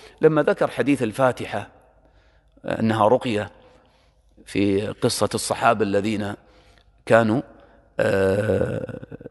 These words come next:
يعني في سفر، فلدغ سيد، آه،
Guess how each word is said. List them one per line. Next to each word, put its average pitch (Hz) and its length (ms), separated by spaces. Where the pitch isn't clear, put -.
يعني 95 640
في 98 160
سفر، 107 420
فلدغ 113 440
سيد، 101 600
آه، - 1200